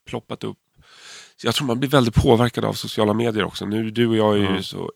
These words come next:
Speaker 1: icke-aktiva som det bara går. Vi finns ju inte med på Facebook, Instagram och allting. Men
Speaker 2: Helt opåverkad av det också.
Speaker 1: <laughs> Ja.
Speaker 2: Å, å
Speaker 1: Ja,
Speaker 2: andra
Speaker 1: men det
Speaker 2: sidan
Speaker 1: blir
Speaker 2: då.
Speaker 1: man, ja, på, på
Speaker 2: Ja.
Speaker 1: gott och ont.
Speaker 2: På gott och
Speaker 1: För att jag
Speaker 2: ont.
Speaker 1: tror att det där är ganska farligt. För man ser kanske andra som har tiotusen följare och,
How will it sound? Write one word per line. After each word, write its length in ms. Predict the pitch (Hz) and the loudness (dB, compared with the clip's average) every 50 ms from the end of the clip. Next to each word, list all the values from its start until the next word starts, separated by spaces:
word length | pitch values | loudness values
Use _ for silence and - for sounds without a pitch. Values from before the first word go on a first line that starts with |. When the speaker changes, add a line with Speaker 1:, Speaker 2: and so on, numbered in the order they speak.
| - - - | -16 -14 -12
Speaker 1:
icke-aktiva 840 | - - _ _ - 107 - 98 - - - - 110 104 95 95 92 | -12 -12 _ _ -8 -6 -6 -6 -8 -12 -14 -8 -8 -6 -6 -6 -8
som 140 | - 98 95 | -8 -8 -8
det 80 | 92 | -6
bara 240 | 90 92 90 87 90 | -2 -2 -2 -2 -2
går. 420 | 90 85 117 117 - - 80 85 - | -4 -4 -6 -6 -4 -4 -6 -6 -8
Vi 60 | 107 | -12
finns 220 | - - 92 92 101 | -16 -14 -14 -12 -12
ju 40 | 95 | -14
inte 160 | 90 - 92 | -14 -12 -12
med 200 | 95 92 90 _ | -12 -12 -12 _
på 80 | - | -16
Facebook, 460 | - - 87 87 - - - 82 _ - | -10 -8 -8 -8 -8 -10 -18 -20 _ -18
Instagram 420 | 82 80 - - - 82 80 80 | -18 -16 -16 -14 -12 -10 -10 -10
och 60 | 76 | -10
allting. 240 | 76 - - 82 82 | -12 -12 -12 -12 -10
Men 140 | 87 85 85 _ _ _ _ - | -10 -10 -12 _ _ _ _ -12
Speaker 2:
Helt 140 | 101 104 - - | -10 -8 -4 -2
opåverkad 560 | 131 113 - - 104 107 117 123 - - 80 | -2 -2 0 0 2 4 4 2 2 -2 -6
av 100 | 76 73 | -4 -4
det 60 | - | -4
också. 180 | - - - - | -2 -2 -2 0
Speaker 1:
<laughs> 20 | |
Ja. 80 | - - - 110 113 | 0 0 0 2 4
Speaker 2:
Å, 20 | 127 | 4
å 40 | 135 - | 6 6
Speaker 1:
Ja, 60 | 180 | 6
Speaker 2:
andra 160 | 160 139 135 | 6 8 8
Speaker 1:
men 40 | 120 123 | 8 6
det 60 | - - | 6 6
Speaker 2:
sidan 160 | - 107 110 | 6 6 6
Speaker 1:
blir 80 | 107 107 123 | 6 6 6
Speaker 2:
då. 40 | |
Speaker 1:
man, 100 | 147 - | 8 8
ja, 280 | 226 117 127 147 156 147 - - - | 8 10 10 8 8 6 2 -4 -2
på, 80 | 123 120 | -2 2
på 60 | 110 | 4
Speaker 2:
Ja. 100 | 117 135 | 4 6
Speaker 1:
gott 260 | 135 135 123 107 - 147 | 8 6 6 6 4 4
och 60 | 147 | 4
ont. 100 | 135 120 | 6 6
Speaker 2:
På 60 | 156 | 6
gott 120 | 147 127 | 6 4
och 60 | 113 - | 6 6
Speaker 1:
För 60 | 131 | 4
att 60 | 113 | 6
jag 80 | 110 120 | 6 4
Speaker 2:
ont. 80 | 123 - | 2 2
Speaker 1:
tror 60 | 127 120 | 0 -4
att 60 | - | -2
det 60 | - | 2
där 80 | 120 110 | 2 2
är 40 | 107 | 2
ganska 300 | 104 110 104 - - 95 | 2 0 -4 -4 -8 -10
farligt. 360 | - 113 110 104 104 104 - | -4 -2 -2 -2 -2 -6 -8
För 80 | - 104 | -4 -2
man 200 | 107 104 98 - _ _ _ - - _ - | 0 0 -2 -4 _ _ _ -20 -20 _ -14
ser 400 | - - - 127 123 123 120 113 | -8 0 2 6 8 8 6 6
kanske 360 | - - 113 107 101 - - | 4 2 2 2 2 0 -2
andra 500 | - 92 113 101 92 92 104 104 98 90 | 0 0 0 2 2 2 4 4 4 2
som 260 | - - 107 98 90 | 2 2 2 2 2
har 400 | 87 87 90 90 87 87 82 78 - - - - _ _ _ _ _ _ _ _ - - | 4 6 6 6 6 4 0 -2 -4 -10 -16 -20 _ _ _ _ _ _ _ _ -14 -8
tiotusen 720 | - 113 95 85 87 90 87 - 90 85 - - - 87 | -6 -4 -4 -4 -6 -8 -6 -6 -8 -6 -6 -6 -8 -8
följare 680 | - - - 95 90 82 78 78 82 85 85 82 82 82 | -6 0 0 2 2 2 -2 -4 -6 -6 -6 -4 -4 -4
och, 220 | 80 80 80 78 | -4 -4 -6 -8